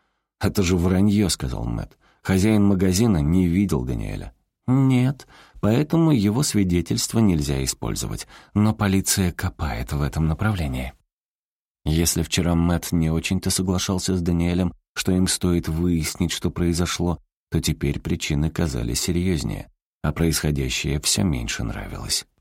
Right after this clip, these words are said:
Положив голову на руку, Хейзел задумчиво посмотрела на Мэтта. «Ты уверен, что твой брат не замешан?» «Конечно». Хейзел пожала плечами, как будто доверяла суждениям Мэтта, или ей все равно. Возможно, если бы Мэтт сказал, что Даниэль убил Бена,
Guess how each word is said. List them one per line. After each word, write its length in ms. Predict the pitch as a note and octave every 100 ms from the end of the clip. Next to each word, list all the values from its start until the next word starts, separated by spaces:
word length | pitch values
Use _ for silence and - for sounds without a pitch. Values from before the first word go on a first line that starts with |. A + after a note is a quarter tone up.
| _ _
Положив 460 | F#2+ G2 G2+ A2+ G2+
голову 400 | A#2 A#2+ G#2 G2+
на 240 | G#2 A#2+
руку, 260 | A#2 - G2
Хейзел 480 | - G#2+ G2+ G#2
задумчиво 600 | F2+ F#2 G2 A2 - A2 G2+
посмотрела 640 | G2 - E2 - D#2+ D#2+
на 160 | D2+
Мэтта. 520 | C#2+ B1+ A1 - B1+ - _ _ _ _ -
«Ты 100 | F#2+
уверен, 440 | F#2+ C3 D#3+ D#3+
что 240 | - -
твой 220 | - F#2 E2+
брат 300 | F#2+ F#2+ F#2+
не 160 | F2+
замешан?» 640 | D#2+ D#2 C2 A1+ - - - _ _ _ -
«Конечно». 680 | D2 D2+ F2 F2+ - - - _ _ _ _ _ -
Хейзел 340 | F2 E2 D#2+
пожала 320 | E2+ E2 E2
плечами, 460 | E2+ F#2+ - C3 C#3+
как 240 | F#2 D2+
будто 240 | D#2 - D#2+
доверяла 460 | E2+ E2+ D2+ D2
суждениям 600 | D2 D#2+ D2+ D#2+ D#2 D#2
Мэтта, 400 | E2 F#2 - D3 - - -
или 180 | F2+
ей 260 | F2+ E2 -
все 200 | - D2+
равно. 380 | C#2 C2 B1+ - - - _
Возможно, 640 | G2+ G2 G#2 G2+ G#2 F2+ F#2+
если 400 | E2 F2+ - F2
бы 160 | E2+
Мэтт 240 | E2+ F2 -
сказал, 420 | - D#2+ D#2+ E2
что 200 | - E2
Даниэль 440 | D#2+ D#2 D#2 D2
убил 260 | D#2 D2 E2+
Бена, 400 | D#2+ E2+ G2+